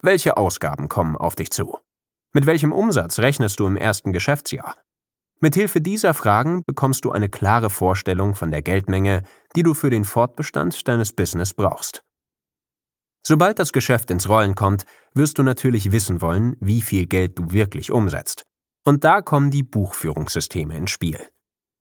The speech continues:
Der Begriff mag dich jetzt vielleicht abschrecken, aber sieh's mal so. Das Rechnungswesen ist kein lästiger Zeitkiller, sondern vielmehr ein lebenserhaltender Herzschrittmacher für deine Finanzen.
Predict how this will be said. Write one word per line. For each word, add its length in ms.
Der 80
Begriff 360
mag 240
dich 140
jetzt 240
vielleicht 320
abschrecken, 640
aber 360
sieh's 240
mal 160
so. 220
Das 180
Rechnungswesen 760
ist 280
kein 260
lästiger 480
Zeitkiller, 640
sondern 500
vielmehr 640
ein 180
lebenserhaltender 1000
Herzschrittmacher 960
für 160
deine 200
Finanzen. 580